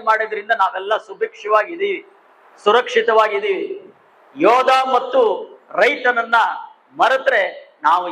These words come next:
ಈ ದೇಶದಲ್ಲಿ ಬದುಕುವಂತ ಯೋಗ್ಯತೆನೇ ಕಳ್ಕೊಂಡ್ಬಿಡ್ತೀವಿ. ಇದನ್ನ ನಾವು ಅರ್ಥ ಮಾಡ್ಕೊಳ್ಳೋಣ. ದೇಶದ ಆಂತರಿಕ ಶಕ್ತಿಯ ವಿರುದ್ಧ ನಾವೆಲ್ಲ ಜಾಗೃತರಾಗಿ, ಸಂಘಟಿತರಾಗಿ, ಸ್ವಾಭಿಮಾನಿಗಳಾಗಿ ಹೋರಾಟವನ್ನು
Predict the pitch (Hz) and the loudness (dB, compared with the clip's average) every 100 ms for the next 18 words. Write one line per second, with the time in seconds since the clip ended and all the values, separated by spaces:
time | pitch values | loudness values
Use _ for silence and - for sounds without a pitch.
0 | 165 160 - 196 233 202 196 185 185 160 | -8 -10 -2 0 0 -2 -6 -6 -4 -4
1 | 170 165 202 196 185 - 151 190 220 240 | -4 -2 -2 0 -2 -2 0 0 2 0
2 | - 220 226 202 180 175 - - - _ | 0 -4 -4 -4 -4 -6 -14 -20 -20 _
3 | _ _ _ - - - - - - 147 | _ _ _ -20 -20 -20 -20 -12 2 4
4 | 196 196 190 180 170 175 202 196 185 196 | 4 4 2 2 -2 0 0 0 0 0
5 | 190 220 226 - - _ - - - 175 | 2 0 -4 -10 -20 _ -20 -20 -6 2
6 | 220 214 214 202 185 - 175 262 277 269 | 2 4 2 4 2 2 2 2 0 -4
7 | 247 262 233 - 220 - 220 208 214 214 | -4 -4 -6 -6 -12 -6 -6 -2 -4 2
8 | 226 185 - - _ 143 165 196 220 214 | 2 2 -4 -18 _ -4 0 2 0 0
9 | - 202 240 233 - 214 208 - 233 - | 0 0 2 -4 -2 0 2 0 -6 -12
10 | - _ _ _ _ _ _ - 208 254 | -18 _ _ _ _ _ _ -2 -2 2
11 | 254 254 - 214 214 214 247 - - _ | 2 2 0 2 2 0 -10 -12 -20 _
12 | _ - 156 202 269 254 240 226 214 208 | _ -8 2 2 2 -2 -2 0 -2 0
13 | 208 208 254 - - _ _ 151 247 269 | 0 -2 -10 -12 -20 _ _ 0 2 2
14 | 262 247 233 220 | 0 -6 -6 -4